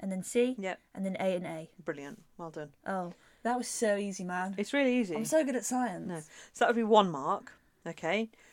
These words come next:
Speaker 2: And then the next mark, uh, the bases that form the anticodons on the T R N A molecules. So starting with the first one.
Speaker 1: Um, C.
Speaker 2: Right.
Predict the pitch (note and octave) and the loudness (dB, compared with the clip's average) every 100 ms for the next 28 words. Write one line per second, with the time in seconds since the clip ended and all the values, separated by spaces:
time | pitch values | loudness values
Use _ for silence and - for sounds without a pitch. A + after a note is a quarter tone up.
0 | _ - F3 F3+ G#3+ B3+ - F3+ E3 E3 | _ -6 -2 2 4 2 0 -6 -4 -6
1 | - - _ _ - E3 - E3+ G#3+ A#3 | -8 -20 _ _ -6 -4 -4 2 2 4
2 | - A3+ - - - - F3 E3+ E3 - | 2 -2 -2 -6 -6 -2 -2 -2 -4 2
3 | A3 G#3 F3 F3 E3 D#3+ D#3+ D#3 D#3 D3+ | 2 0 -6 -4 -2 -2 -6 -10 -10 -12
4 | - - A3+ F3+ D#3 D3+ D3+ D3+ D3+ D3 | -10 -6 0 0 0 -4 -10 -12 -12 -14
5 | D3 C3+ C#3 D#3 - - C#3+ - F3 D3 | -14 -18 -18 -20 -18 -16 -14 -6 -4 -4
6 | D#3 D#3+ - F#3 - A3 B3 - _ _ | -10 -10 -6 -6 -2 -2 -4 -8 _ _
7 | _ G#3+ G3+ G3+ G3 - - B3+ A3+ E3+ | _ -2 -2 -2 -6 -8 -6 -2 -2 -4
8 | - F3+ D3+ | -6 -6 -6